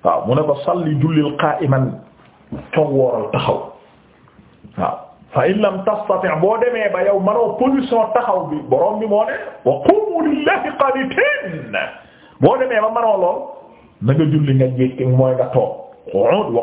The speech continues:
qu'udan daal di ñëw. "Wa ala junubihim", boo manul loolu, mooy nga jullee sa wet. Waaw. Waaw. Léegi, mooy ñi nga xam ne ci seen position yépp dañuy ja-, dañuy sant seen borom di ko fàttale ko di ko tudd.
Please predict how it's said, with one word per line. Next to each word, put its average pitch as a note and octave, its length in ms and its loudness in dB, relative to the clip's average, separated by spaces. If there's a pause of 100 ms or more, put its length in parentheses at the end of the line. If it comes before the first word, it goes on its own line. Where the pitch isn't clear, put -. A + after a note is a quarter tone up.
qu'udan C#3 500 0
daal A2 220 0
di G2 60 -6
ñëw. G2 160 -2 (380)
"Wa E3+ 180 2
ala F#3 300 0
junubihim", E3 640 2 (220)
boo C#3 240 2
manul D#3 340 -2
loolu, C3 280 2 (360)
mooy B2 320 0 (140)
nga A#2 100 0 (480)
jullee B2+ 380 2
sa A2+ 100 0
wet. G#2 180 0 (420)
Waaw. E2 240 -4 (1080)
Waaw. - 220 -2 (680)
Léegi, C#4 420 0 (680)
mooy C#3 220 0
ñi D3 100 -2
nga F#3 120 0
xam D#3 220 -2
ne C3+ 100 -2 (720)
ci F#3+ 100 0
seen G3 300 0
position D3 540 0
yépp D#3 280 -4
dañuy B2+ 320 0
ja-, - 180 0
dañuy B2+ 300 0
sant B2 200 -4 (120)
seen A2+ 200 -2
borom G#2 280 0
di G#2+ 60 -4
ko - 120 -8 (100)
fàttale - 400 -2
ko - 80 -4
di G3 100 -6
ko - 100 -8
tudd. D#3+ 240 -10